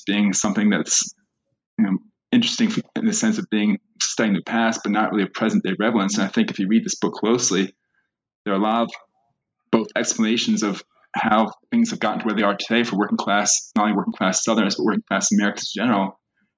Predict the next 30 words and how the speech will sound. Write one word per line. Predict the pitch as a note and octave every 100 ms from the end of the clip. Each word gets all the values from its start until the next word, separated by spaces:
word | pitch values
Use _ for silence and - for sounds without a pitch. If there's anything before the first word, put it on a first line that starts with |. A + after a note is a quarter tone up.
| _
But | G2+
I | G#2
think | A2+
this | A2 G#2+
book | A2+ G#2
also | G#2+ A#2+ G2+
poses | - G#2 G2+ F#2+
a |
lot | G2+ G#2+
of | G#2+ - _ _ -
cases | - A2 -
in | G#2
the | -
past | A2 B2 B2 -
where | G#2 G2 G2+ - _ _ _ _ -
workers | A2 G#2+ G2+
organizing | - G#2 A2 G#2 G2+ G#2 G#2+ A2 G#2+ G#2+
and | G#2 G2
where | G2 G2+ G2+ - _ _ _
workers | A2 A2 G2+ -
having | A2 G#2+
some | A2 G#2
kind | G#2+ G2+
of | - _ -
political | A2+ G#2 F#2+
voice | G#2 A2 -
that | G2+ F#2+
got | G#2 F2
heard | A2+ A#2+ G2+
actually | G#2 - G#2 G2+